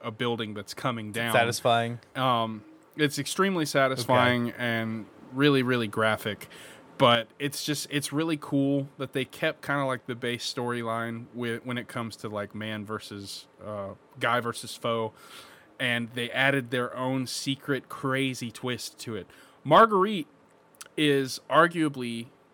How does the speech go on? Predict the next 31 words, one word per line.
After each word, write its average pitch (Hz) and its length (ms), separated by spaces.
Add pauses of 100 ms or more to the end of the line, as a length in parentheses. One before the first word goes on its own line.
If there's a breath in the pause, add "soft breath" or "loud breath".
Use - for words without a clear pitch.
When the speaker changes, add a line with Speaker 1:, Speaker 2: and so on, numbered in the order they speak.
Speaker 1:
just 160 300
as 143 60
scary, 143 420
if 139 180
not 131 140
scarier, 110 580
than 107 300
him. 139 100
Speaker 2:
Okay. 113 280 (260)
Speaker 1:
Because 127 520 (560 soft breath)
her 165 180
voice, 147 640 (500)
just - 320
the 151 100
fact 156 360
of 135 80
her 143 140
voice 127 380
alone, 117 460
she's 156 260
a 143 80
lot 131 300
more 131 160
demented 117 580
and 104 80
a 107 60
lot 113 240
more 110 160
twisted 113 480
just 123 220
because, 117 380